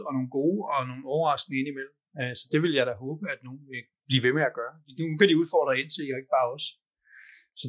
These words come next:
det er, det er op på hesten. Vi har mere ind til, men vi skubber det lige, fordi man skal ikke have, spise hele kagen på den samme dag, så får man ondt i maven. Øh, så, øh, så vi har, vi har et, øh, et ordentligt dejligt klip med N C, som kommer i næste uge, eller om et par dage,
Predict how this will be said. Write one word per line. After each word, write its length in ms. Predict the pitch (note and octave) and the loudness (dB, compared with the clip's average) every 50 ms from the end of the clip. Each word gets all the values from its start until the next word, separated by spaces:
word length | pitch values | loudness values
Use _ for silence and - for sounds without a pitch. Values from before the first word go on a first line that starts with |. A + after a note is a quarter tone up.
| - | 6
det 100 | C#3 C#3+ D3+ D3 C#3 C3 | 8 8 8 8 8 6
er, 80 | C3 C#3 C#3 C3 - | 4 2 -4 -6 -4
det 60 | - D#3 | -2 0
er 60 | D3 D#3+ | 0 0
op 80 | D#3 F#3+ | 2 2
på 40 | E3+ C#3+ C#3+ | 2 2 4
hesten. 240 | D3+ D3+ - - _ _ _ _ _ - - - _ _ - | 4 2 0 0 _ _ _ _ _ -18 -18 -18 _ _ 8
Vi 40 | F3 G#3+ | 10 10
har 60 | A3+ G#3 G3 | 10 10 8
mere 120 | B3+ D4 B3+ F#3 | 8 6 6 4
ind 100 | E3 - - | 4 2 2
til, 80 | C#3+ - _ _ _ _ _ _ _ _ _ - D3+ D3+ | 0 -2 _ _ _ _ _ _ _ _ _ 4 8 8
men 100 | E3 E3 E3 E3 E3 D#3 D3 | 8 8 6 2 -4 -4 0
vi 60 | F3 - - | 2 2 4
skubber 240 | E3 E3+ - B3+ A3+ F3+ | 4 4 4 4 4 2
det 60 | C#3+ C3+ | 2 -4
lige, 120 | C3 C3+ - _ _ _ - - D3 | -4 -6 -8 _ _ _ -6 0 0
fordi 180 | C3 C3 C#3+ C#3+ C#3+ C#3+ | 0 2 0 0 0 2
man 80 | C#3 - | 2 2
skal 100 | - D#3 E3 | 2 0 2
ikke 140 | F#3 G3 D#3 C3+ D#3 | 2 2 2 2 2
have, 180 | D#3+ D#3+ D#3+ D#3 D3+ D3 C3+ C#3+ | 2 2 2 0 0 0 0 0
spise 180 | F#3 F3 D#3 E3 | 0 0 2 2
hele 140 | G#3 G3+ - | 2 2 2
kagen 200 | C#3+ C#3 D3 E3 D#3 - | 0 0 -2 -4 -6 0
på 60 | D3+ C#3+ C3+ | 0 0 2
den 60 | B2+ C3+ | 2 2
samme 140 | B2+ D#3 D#3+ F#3+ | 2 2 2 2
dag, 100 | F3+ D3 C3 | 2 2 0
så 60 | - - | -6 -6
får 80 | D#3+ D3+ | -4 -2
man 100 | D3+ C#3 C#3 | -2 -2 -4
ondt 140 | D3+ D#3+ | -6 -4
i 40 | C#3 B2+ | -2 -2
maven. 220 | A#2+ B2+ D#3 D#3 - - _ _ _ _ _ _ _ _ _ _ _ _ - D3 | -2 -2 -6 -12 -18 -20 _ _ _ _ _ _ _ _ _ _ _ _ 2 4
Øh, 240 | C#3 C3+ C3+ C#3 D3+ D#3 - - | 4 4 4 2 2 2 2 4
så, 100 | D3+ C#3+ C3+ C3 C3 C3 | 4 4 2 2 4 4
øh, 100 | C#3 C#3+ - - | 4 4 4 2
så 40 | D3 C#3 | 4 4
vi 40 | E3 D#3+ D#3+ | 4 6 8
har, 140 | F3+ F3+ E3 D#3+ D3 C#3+ C#3+ C#3 E3 | 8 8 6 4 2 0 -2 0 0
vi 40 | D#3+ E3+ | 2 2
har 140 | F3+ E3 D#3 D3 C#3+ D3+ - D#3+ D3 | 2 2 2 0 -2 -4 -6 -4 -6
et, 140 | C3+ C#3+ - D3+ C#3+ | -4 -2 2 2 4
øh, 60 | C#3+ - D#3+ | 4 2 2
et 60 | D#3+ F3 G3+ | 2 4 4
ordentligt 260 | B3 B3 A3+ - - - | 4 2 0 0 0 2
dejligt 260 | C#3+ F3 G#3+ G#3+ G#3 - | 4 4 4 2 0 -2
klip 160 | - F#3+ G3+ G3 F#3+ | -2 -2 -2 0 2
med 60 | E3+ E3 F3+ | 2 2 4
N 40 | E3+ - | 4 4
C, 20 | G3+ F#3+ D#3+ - | 2 4 2 0
som 80 | D#3+ D3+ - E3 | -2 0 2 2
kommer 200 | E3+ F3 F3+ F3+ F3+ - - D#3 C#3+ C3+ | 2 2 0 -6 -12 -12 -10 -8 -4 -4
i 20 | B2+ B2 A#2+ A#2+ A#2 C#3 | -4 -4 -6 -4 2 4
næste 180 | F#3 G#3 - A3 G3+ G3+ | 6 6 6 4 2 0
uge, 100 | G3+ F3 | 0 -2
eller 120 | - - - _ _ _ _ _ _ - | -2 -2 -6 _ _ _ _ _ _ -12
om 40 | B2+ B2+ B2 | -8 -6 -4
et 60 | - | 0
par 80 | C3+ C3+ D#3+ | 4 6 6
dage, 160 | G#3+ C#4 | 6 6